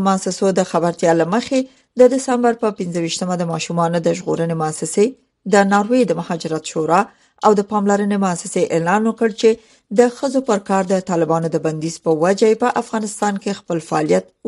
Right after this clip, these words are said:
وځنډاوه. دغو دریو بهرنیو مؤسسو چې د بشري مرستو په برخه کې فعالیت کوي، په یوه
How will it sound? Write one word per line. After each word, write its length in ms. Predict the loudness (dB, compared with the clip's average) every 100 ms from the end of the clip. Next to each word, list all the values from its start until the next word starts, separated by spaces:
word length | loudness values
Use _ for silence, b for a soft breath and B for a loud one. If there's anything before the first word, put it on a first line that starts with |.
| 2
وځنډاوه. 500 | 2 0 -8 -10 -10 _ _ _ 2
دغو 160 | 4 4
دریو 200 | 2 0 0
بهرنیو 460 | 0 -2 -2 -2
مؤسسو 380 | -4 -6 -6 -6 -4
چې 60 | -2
د 100 | -2
بشري 280 | -2 -4 -2
مرستو 320 | -2 -2 -4 -4
په 40 | 2 2
برخه 240 | 2 -4
کې 220 | -8 -8
فعالیت 360 | -4 0 0 0 2
کوي، 140 | 2 0 b b
په 60 | 0 2
یوه 140 | 2